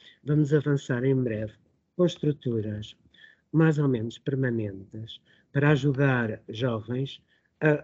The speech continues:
concorrerem tanto à, digamos, à, à União Europeia,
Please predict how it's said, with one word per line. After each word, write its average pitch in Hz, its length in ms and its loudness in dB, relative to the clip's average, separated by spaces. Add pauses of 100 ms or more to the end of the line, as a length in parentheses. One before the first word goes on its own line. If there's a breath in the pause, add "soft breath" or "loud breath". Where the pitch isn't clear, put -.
(140)
concorrerem 123 920 0 (300)
tanto 170 540 0
à, 113 520 -6
digamos, 117 500 -6
à, 120 80 -12
à 117 280 -8
União 117 240 -2
Europeia, 147 540 -2